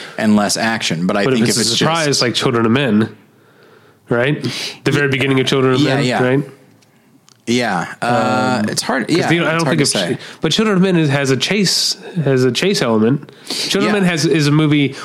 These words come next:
Speaker 2: We talked about movies that, like, aren't horror movies but have horror elements. We've talked about movies that aren't Christmas movies but have Christmas elements.
Speaker 1: Yeah.
Speaker 2: Children of Men, I don't really think of as an action movie, but it has multiple action set pieces
Speaker 1: Oh,
Speaker 2: in
Speaker 1: no
Speaker 2: it.
Speaker 1: question about it. I think people would definitely see it as an action movie.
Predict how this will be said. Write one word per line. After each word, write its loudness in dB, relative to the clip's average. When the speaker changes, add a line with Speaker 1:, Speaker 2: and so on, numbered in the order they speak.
Speaker 2:
We 2
talked 0
about 0
movies 2
that, -2
like, 0
aren't 0
horror 2
movies 4
but -2
have 0
horror 2
elements. 2
We've 2
talked -2
about 4
movies 2
that 0
aren't -2
Christmas 0
movies 2
but 2
have 0
Christmas 0
elements. 2
Speaker 1:
Yeah. -12
Speaker 2:
Children 0
of 4
Men, 2
I 0
don't 0
really 2
think -2
of 2
as 2
an 2
action 0
movie, 4
but 2
it 0
has 0
multiple 2
action 2
set -4
pieces -2
Speaker 1:
Oh, 0
Speaker 2:
in 2
Speaker 1:
no 0
Speaker 2:
it. -2
Speaker 1:
question 0
about 0
it. 0
I -2
think 2
people 0
would 0
definitely -2
see 0
it 0
as -2
an -2
action -2
movie. -2